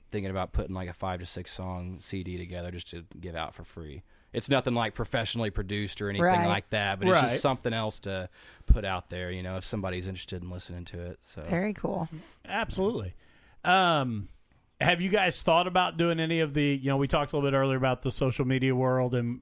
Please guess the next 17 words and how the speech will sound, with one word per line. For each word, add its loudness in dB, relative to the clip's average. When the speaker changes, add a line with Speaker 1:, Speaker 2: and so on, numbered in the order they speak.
Speaker 3:
and 0
where 4
music 0
has -2
gone. 0
Speaker 1:
Mm-hmm. -2
Speaker 3:
Have 2
you 4
thought 4
about 2
doing 4
any 2
videos 4
or 2
anything 0
for 0
your, 2